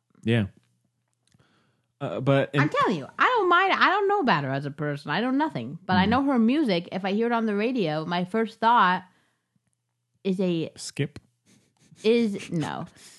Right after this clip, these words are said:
Speaker 2: You wanna, is a fork. Okay, I'm boiling a pot of water, okay? I dip a fork in it, then dip that fork right on into my ears.
Speaker 1: Ow. Jesus.
Speaker 2: I really don't like her music.
Speaker 1: Okay.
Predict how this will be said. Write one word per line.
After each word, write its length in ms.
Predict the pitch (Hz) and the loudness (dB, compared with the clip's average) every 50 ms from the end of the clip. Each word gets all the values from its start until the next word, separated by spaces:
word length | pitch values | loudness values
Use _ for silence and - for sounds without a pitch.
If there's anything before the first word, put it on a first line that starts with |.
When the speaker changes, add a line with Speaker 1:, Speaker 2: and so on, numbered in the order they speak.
| - | -16
Speaker 2:
You 120 | - 165 185 | -8 -2 0
wanna, 360 | 190 196 190 175 160 - - _ _ _ _ - | 0 0 0 0 -4 -6 -8 _ _ _ _ -4
is 340 | 180 180 175 175 175 170 180 - _ _ _ _ _ _ - | -2 0 0 0 -2 -4 -6 -12 _ _ _ _ _ _ -4
a 300 | 160 160 156 151 - - _ _ - | -2 -2 -2 -2 -4 -8 _ _ -20
fork. 460 | - _ _ _ - 175 180 196 - - - | -20 _ _ _ -4 -2 -2 -2 -2 -4 -6
Okay, 280 | 165 160 - - - - _ - | -6 -6 -6 -8 -10 -14 _ -8
I'm 220 | - 156 165 160 | -4 -4 -2 -4
boiling 760 | 156 - 165 170 185 208 226 233 233 226 226 226 214 220 226 - - - | -4 -4 -2 0 2 2 2 2 0 0 0 0 0 -2 -2 -4 -6 -8
a 80 | - - | -8 -8
pot 320 | 180 - - 190 175 170 | -8 -4 -2 0 0 0
of 220 | 170 165 156 - - - _ _ _ | 0 -2 -6 -8 -14 -20 _ _ _
water, 360 | - - 147 135 101 76 78 85 90 | -10 -6 -4 -4 -4 -4 -6 -8 -8
okay? 500 | 117 - - 151 147 147 147 151 175 180 - _ _ _ _ _ | -8 -8 -6 -4 -4 -2 -4 -4 -6 -8 -12 _ _ _ _ _
I 140 | - - 151 | -8 -6 -6
dip 240 | 151 151 185 202 202 | -6 -4 -4 -4 -2
a 80 | 254 233 | -4 -6
fork 420 | - - 202 196 202 208 208 - | -4 -2 -2 0 0 0 -2 -2
in 120 | 180 165 | -4 -4
it, 240 | 151 135 131 127 - _ _ _ _ _ _ _ _ _ - | -4 -4 -4 -6 -8 _ _ _ _ _ _ _ _ _ -8
then 400 | 180 156 147 147 135 92 64 170 - | -6 -4 -4 -4 -4 -6 -8 -6 -6
dip 200 | 175 180 180 - | -6 -6 -4 -2
that 240 | 190 170 - - | -2 -2 -2 -4
fork 260 | - - 175 165 170 - | -6 -6 -6 -6 -6 -6
right 380 | 156 151 151 156 160 160 156 156 | -10 -10 -6 -2 -2 0 0 0
on 140 | 151 147 | -2 -2
into 180 | 139 131 143 135 | -2 -2 -2 -4
my 160 | 127 131 107 | -4 -4 -6
ears. 460 | 85 101 101 92 - - - - - - | -6 -8 -8 -10 -10 -12 -14 -16 -8 -2
Speaker 1:
Ow. 340 | 165 156 190 135 80 80 - - _ _ - | 0 2 2 2 0 -4 -8 -14 _ _ -16
Jesus. 480 | - 151 160 - - - - - - - _ _ _ _ _ _ | -12 -10 -10 -10 -12 -16 -18 -20 -20 -20 _ _ _ _ _ _
Speaker 2:
I 80 | - 175 | -8 -6
really 300 | 170 160 160 165 160 151 | -6 -4 -4 -4 -2 -2
don't 140 | 156 156 147 | -2 -2 -4
like 220 | 143 139 139 - - | -6 -6 -8 -8 -10
her 60 | 143 | -10
music. 500 | 135 107 92 117 156 160 - 76 - - | -8 -8 -10 -10 -12 -14 -16 -12 -4 0
Speaker 1:
Okay. 300 | 120 156 - - 131 160 | 0 0 2 0 -4 -4